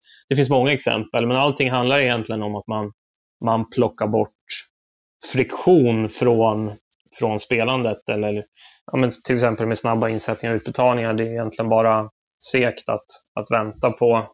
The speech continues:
på att man ska få tillbaka pengarna om man eventuellt vinner då, så att säga. Så att, eh, och det är det man reducerar, och då, då ser man ju direkt att det är kund-, saker som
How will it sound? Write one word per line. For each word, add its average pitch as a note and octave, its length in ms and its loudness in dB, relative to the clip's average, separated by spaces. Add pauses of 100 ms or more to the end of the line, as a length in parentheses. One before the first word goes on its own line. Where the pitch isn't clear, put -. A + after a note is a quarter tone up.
(100)
på B2+ 80 2
att - 160 -2
man A#2 220 -4
ska - 200 -6
få A2+ 360 -2
tillbaka C3+ 300 2
pengarna D3+ 340 2
om C#3+ 80 4
man C#3 140 2
eventuellt B2 460 4
vinner C#3 240 2
då, G#2+ 100 0
så - 140 -16
att - 60 -16
säga. - 220 -6
Så - 180 -6
att, - 180 -10 (720)
eh, A#2 240 4
och B2 80 4
det C#3 80 4
är C3+ 40 2
det C3 160 4
man B2+ 180 4
reducerar, B2 540 4
och A2+ 120 2
då, A#2+ 120 2
då A#2+ 240 0
ser B2 200 2
man C3+ 140 2
ju A2+ 60 0
direkt G#2+ 340 0
att A2+ 100 -4
det A#2 60 -6
är G#2+ 60 -2
kund-, A#2 320 -4
saker G#2+ 340 -4
som A2 300 -14